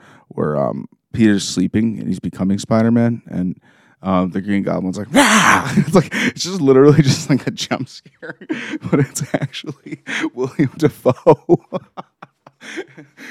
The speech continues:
And it's the scariest thing ever. I think my mom was actually next to me, and she was like, "Oh my God." <laughs>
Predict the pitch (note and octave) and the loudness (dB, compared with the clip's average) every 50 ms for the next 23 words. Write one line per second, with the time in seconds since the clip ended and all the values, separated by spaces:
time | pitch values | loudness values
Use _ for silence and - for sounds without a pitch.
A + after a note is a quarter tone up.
0 | A#3+ - - - F3+ F#3 F#3 G#3 - - - _ _ _ _ _ D4 - _ - | -20 -20 -20 -20 -20 -18 -18 -18 -20 -20 -20 _ _ _ _ _ -20 -12 _ -2
1 | G#3 G#3 F#3+ - - - G3+ F#3 G3 F#3+ F#3 F#3 F3+ F3 F3+ F#3 F3 E3+ F#3 F#3 | -2 -2 -2 -4 -6 -4 -2 0 0 0 0 -2 -4 -8 -8 -8 -6 -4 -2 -2
2 | F3+ F3 - - G3+ - - - - D#3 F3 F#3+ - E3+ E3 D3 C3+ C3+ C#3+ D#3+ | -2 -2 -6 -10 -14 -20 -14 -12 -12 -10 -10 -12 -12 -8 -8 -6 -4 -4 -2 -2
3 | E3+ E3+ E3 C#3+ C#3+ C#3+ C#3 C3 - C3 A#2+ A#2 B2 C3 C3+ - - - B2+ A#2 | -2 -2 -4 -6 -6 -6 -6 -8 -8 -8 -6 -4 -2 -2 -4 -4 -6 -6 -4 -4
4 | A2 F2+ E2+ - - _ _ _ _ - C3 B2 - D3 D3 D#3 C#3 - - E4+ | -4 -4 -6 -10 -16 _ _ _ _ -8 -8 -6 -4 -2 0 0 -2 -2 -6 -10
5 | C4+ - - - - F4+ D4+ F#3+ - - - - - - - - - - - - | -10 -12 -10 -6 -4 -2 -2 -4 -6 -10 -12 -12 -10 -10 -10 -10 -10 -10 -10 -6
6 | - - A3+ - | 0 2 2 2